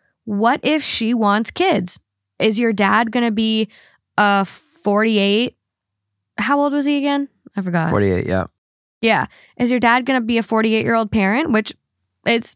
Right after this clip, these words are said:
Speaker 1: not, you know, it's not like it doesn't
Speaker 2: I mean,
Speaker 1: happen.
Speaker 2: we got eighty-two-year-old parents out there, I know.
Speaker 1: Yeah. It, I mean, it shit happens. So is your dad okay with that?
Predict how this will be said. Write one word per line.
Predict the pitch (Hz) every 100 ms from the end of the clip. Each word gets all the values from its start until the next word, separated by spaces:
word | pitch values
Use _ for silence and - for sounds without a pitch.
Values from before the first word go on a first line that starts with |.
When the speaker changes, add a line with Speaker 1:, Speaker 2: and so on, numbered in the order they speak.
| _ -
Speaker 1:
not, | 214 226 269 - _ _ _ _ -
you | 233
know, | 208 196 190 _ - _ -
it's | 214 -
not | - - 226 196
like | 208
it | 190 180
doesn't | 185 247 277
Speaker 2:
I | 196 190
mean, |
Speaker 1:
happen. | 208 87
Speaker 2:
we |
got | 95 95 -
eighty-two-year-old | 92 98 98 123 123 104 92 87
parents | - 92 90 92 98
out | 92 101
there, | 92 92
I |
know. | 92 90 92
Speaker 1:
Yeah. | 254 480 494 254
It, | - 320
I | 294
mean, | 320 311
it | 254
shit | - - 381
happens. | 359 381 415 285 196 196
So | 269 269 - - _ _ -
is | 277
your | 277 254
dad | 233 226
okay | 269 - 302
with | 320 -
that? | 370 440